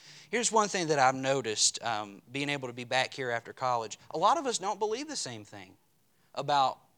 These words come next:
particular issues. Uh, me, Brother Corey, and Pastor John have very differing things about little details and things like that. Uh, you know, there are a few things that the Bible is not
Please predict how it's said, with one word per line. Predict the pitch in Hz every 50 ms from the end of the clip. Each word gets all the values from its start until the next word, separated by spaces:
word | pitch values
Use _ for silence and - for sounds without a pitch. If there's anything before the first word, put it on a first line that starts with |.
| _ _ _ -
particular | - 135 - - 143 127 - 123 113 113 107
issues. | 76 101 107 - - - 104 - - - - - - - _ _ _ _ _ - - _ -
Uh, | 123 131 127
me, | 123 143 165 170
Brother | 165 156 165 160 170
Corey, | 160 - 190 208 214 220 180
and | 139 127
Pastor | - 135 151 151 - 160 165
John | 151 170 185 202 208 170
have | 135 131 131 120
very | 117 135 143 151 151 151 151 - - - - - - _ -
differing | 131 165 180 185 - 175 185 190 196 196 185
things | - - 196 208 214 208 165 135
about | 127 123 131 127 120 - - 127
little | 135 156 156 160 156
details | 143 135 151 180 208 - 151 127 110 113 113 -
and | 120 117 117
things | - 147 151 143 131 135
like | 143 143 135 135
that. | 135 143 151 185 170 131 98 107 123
Uh, | 123 113 113 110 - - - - - -
you | - 139 147
know, | 147 143
there | 139 156 160 156 147 131
are | 104 131 131 127
a | 135
few | - - - - 185 185 180
things | 156 - 180 190 202 202 180 127
that | 139 131 -
the | - 127
Bible | 120 139 143 156 160 160 160 139 131
is | 131 117
not | 127 135 139 147 151 147 - - -